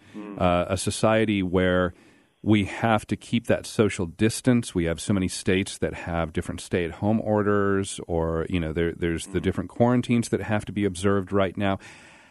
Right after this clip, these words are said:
Speaker 2: So I, I know, at least for me in my, my state where I live, I can't go into a hospital. I can't go visit, even if,
Speaker 1: Mm.
Speaker 2: y-, you know, uh, it's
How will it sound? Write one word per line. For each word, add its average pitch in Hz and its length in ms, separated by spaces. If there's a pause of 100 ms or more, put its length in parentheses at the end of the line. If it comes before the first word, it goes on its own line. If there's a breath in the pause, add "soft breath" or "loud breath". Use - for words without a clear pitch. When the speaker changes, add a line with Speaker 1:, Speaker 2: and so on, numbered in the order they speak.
(240 loud breath)
Speaker 2:
So 113 580
I, 117 300
I 131 40
know, 143 240
at 107 120
least 117 300
for 107 160
me 104 560 (140)
in 92 560
my, 98 920
my 107 240
state 87 340
where 95 160
I 107 120
live, 92 280 (640 loud breath)
I 135 80
can't 156 340
go 113 280
into 107 400
a 78 60
hospital. 87 580
I 98 100
can't 117 380
go 104 200
visit, 92 360
even 120 240
if, 101 180
Speaker 1:
Mm. 92 140
Speaker 2:
y-, 110 260
you 120 200
know, 98 320
uh, - 320
it's - 420